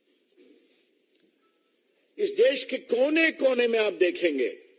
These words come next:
कि गरीब से गरीब, उपेक्षित परिवारों के लोग अपनी साधना से सनातन की ऊंचाई प्राप्त करते हैं।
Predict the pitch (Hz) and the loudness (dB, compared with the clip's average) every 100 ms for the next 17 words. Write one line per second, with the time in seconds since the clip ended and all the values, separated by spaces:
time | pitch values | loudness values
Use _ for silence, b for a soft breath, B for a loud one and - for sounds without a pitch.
0 | _ _ _ _ _ _ _ _ _ _ | _ _ _ _ _ _ _ _ _ _
1 | _ _ _ _ _ _ _ _ _ - | _ _ _ _ _ _ _ _ _ -16
2 | - 147 190 180 - - 113 107 156 185 | -2 2 4 2 -2 -6 -4 0 4 4
3 | 151 - - - _ _ _ _ _ _ | 4 -2 -20 -20 _ _ _ _ _ _
4 | _ _ _ _ _ - - 202 202 - | _ _ _ _ _ -8 0 2 2 2
5 | 208 - 151 143 139 135 - 117 113 95 | -2 0 0 0 0 -4 -2 -2 -2 -4
6 | - - _ _ _ _ _ _ _ 110 | -10 -20 _ _ _ _ _ _ _ -18
7 | - 131 - - 139 131 139 120 - 101 | -12 -12 -10 -10 -10 -8 -8 -10 -8 -8
8 | - - - _ _ _ _ _ _ _ | -8 -12 -20 _ _ _ _ _ _ _
9 | _ _ _ - - 113 123 127 107 - | _ _ _ -20 -14 -10 -10 -10 -12 -14
10 | - - 107 95 - - - - _ _ | -18 -12 -10 -10 -12 -20 -20 -20 _ _
11 | - _ | -20 _